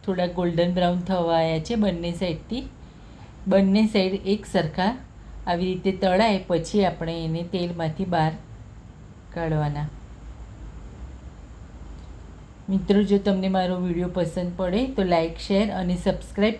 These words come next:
કરજો. બેલ આઇકોન પર ક્લિક કરજો જેથી દરેક વીડિયોનું નોટિફિકેશન તમને મળતું રહે. તો આ રીતથી આપણે બહાર તળાઈ ગયા છે શક્કરપારા, આપણે બહાર લઈ લઈશું.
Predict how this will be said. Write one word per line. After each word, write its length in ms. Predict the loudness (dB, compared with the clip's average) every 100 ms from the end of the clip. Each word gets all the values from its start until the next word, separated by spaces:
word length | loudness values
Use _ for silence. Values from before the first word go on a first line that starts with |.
| 2
કરજો. 400 | 2 4 0 0 -2 -18 -20 -20 -16 -4
બેલ 260 | 4 6 6
આઇકોન 360 | 4 2 -2
પર 160 | 0 -4
ક્લિક 280 | -2 -4 -4
કરજો 300 | -2 -2 -2
જેથી 360 | 0 0 0 -2
દરેક 460 | 4 4 4 2 0
વીડિયોનું 420 | 2 0 0 -2
નોટિફિકેશન 880 | -2 -2 -4 -4 -4 -4 -2 -2 -2
તમને 360 | 0 2 0 -2 -8 -16 -16 -16 -10 0
મળતું 440 | 2 2 0 2
રહે. 320 | 4 2 -2 -8 -12 -18 -20 -20 -20 -20 -16 -16 -12 -10 -10 -12 -14 -12 -12 -12 -12 -12 -12 -12 -12 -2
તો 60 | 2
આ 200 | 4 4
રીતથી 460 | 2 0 -2 -4 -4 -8 -20 -20 -20 -18 -16 -12 -12 -14 -16 -8
આપણે 320 | -6 -2 0 4
બહાર 280 | 4 4 0 -8 -14 -14 -14 -16 -14 -12 -12 -14 -14 -14 -12 -12 -10 -12 -12 -4 2
તળાઈ 300 | 4 4 4
ગયા 280 | 6 4
છે 160 | 2 -2
શક્કરપારા, 640 | 0 -2 -2 -2 2 2
આપણે 400 | 2 -2 -4 -4
બહાર 280 | 0 2 2
લઈ 180 | 0 -2
લઈશું. 360 | -2 -4 -4